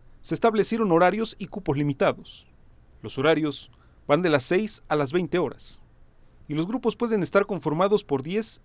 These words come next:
y hasta veintidós personas. Además de que se implementará un protocolo sanitario para prevenir posibles contagios de covid diecinueve. Dicho protocolo contempla medidas como el reforzamiento de los procesos de cloración del agua para nulificar la transmisión del virus,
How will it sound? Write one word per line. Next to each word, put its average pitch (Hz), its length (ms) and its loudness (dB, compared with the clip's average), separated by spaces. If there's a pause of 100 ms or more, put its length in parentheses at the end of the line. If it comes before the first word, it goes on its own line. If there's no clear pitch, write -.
y 180 120 0
hasta 151 200 -2
veintidós 135 400 -2
personas. - 720 -6 (420)
Además 123 280 0
de 208 100 4
que 196 60 -2
se 185 100 -2
implementará 156 460 0
un 196 60 -4
protocolo 185 440 -2
sanitario 175 540 0
para 185 160 -2
prevenir 160 360 -4
posibles 196 460 -2
contagios 160 580 -2
de 196 100 0
covid 156 260 -4
diecinueve. 160 600 -6 (400)
Dicho 196 240 0
protocolo 147 560 -2 (600)
contempla 226 400 0
medidas 208 400 0
como 202 180 -2
el 156 60 -2
reforzamiento 160 640 -2
de 208 80 4
los 147 120 -2
procesos 185 420 -4
de 147 80 -2
cloración 135 420 -2
del 139 160 2
agua 120 300 0 (760)
para 180 180 6
nulificar 190 560 0
la 220 120 2
transmisión 160 460 -2
del 139 140 2
virus, - 500 -12